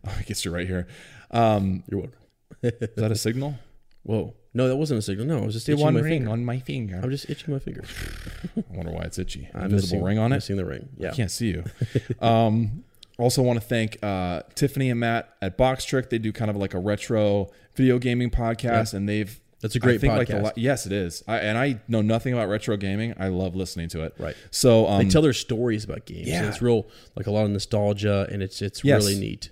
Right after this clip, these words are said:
Speaker 1: Yeah.
Speaker 2: to kind of
Speaker 1: It's,
Speaker 2: experience.
Speaker 1: it's awesome. And so they've been
Speaker 2: Yeah.
Speaker 1: really kind. Last two or three episodes, they've given us a shout out
Speaker 2: Yep.
Speaker 1: to, uh, and
Speaker 2: Absolutely.
Speaker 1: promoting our show, which is cool, in our club. Um,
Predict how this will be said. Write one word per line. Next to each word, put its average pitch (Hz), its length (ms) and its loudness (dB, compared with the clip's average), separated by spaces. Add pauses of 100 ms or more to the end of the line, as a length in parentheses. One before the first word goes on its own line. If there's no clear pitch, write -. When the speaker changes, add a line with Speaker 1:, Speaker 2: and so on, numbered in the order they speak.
Speaker 1:
Yeah. 117 200 4
Speaker 2:
to 101 80 -6
kind 95 160 -8
of 90 60 -10
Speaker 1:
It's, - 120 -16
Speaker 2:
experience. - 180 -2
Speaker 1:
it's 113 160 -2
awesome. 107 380 0
And 110 120 -2
so 120 100 2
they've 123 100 4
been 120 100 2
Speaker 2:
Yeah. 117 40 0
Speaker 1:
really 110 160 2
kind. 107 240 -2
Last 110 240 -4
two 123 140 -2
or 104 60 2
three 107 200 -2
episodes, 104 340 -4
they've 98 160 -4
given 92 220 -4
us 90 160 -6
a 92 40 -12
shout 92 260 -4
out 90 60 -2
Speaker 2:
Yep. 85 120 -4
Speaker 1:
to, 98 120 -6
uh, 90 60 -4 (200)
and 78 100 -8 (120)
Speaker 2:
Absolutely. 104 280 2
Speaker 1:
promoting 98 240 2
our 92 100 -2
show, 95 220 0
which 95 160 -4
is - 80 -6
cool, 107 240 0
in 92 80 0
our 90 80 -4
club. 120 340 0 (380)
Um, 101 580 2